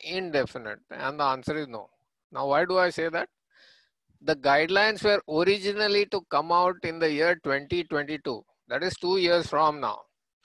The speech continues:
Unfortunately, because of the problems of covid, the government had to quickly bring out these guidelines. And therefore, they did not have the opportunity and the time to set up a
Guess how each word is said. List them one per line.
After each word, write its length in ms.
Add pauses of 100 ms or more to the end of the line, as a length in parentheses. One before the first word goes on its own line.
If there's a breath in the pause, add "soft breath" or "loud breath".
(380 soft breath)
Unfortunately, 720
because 680
of 480
the 280
problems 640
of 280
covid, 440 (420)
the 80
government 520
had 200
to 80
quickly 400
bring 240
out 180
these 160
guidelines. 680 (220)
And 180
therefore, 440
they 180
did 220
not 460
have 400 (440)
the 80
opportunity 760
and 140
the 80
time 440 (580 soft breath)
to 140
set 340
up 260
a 100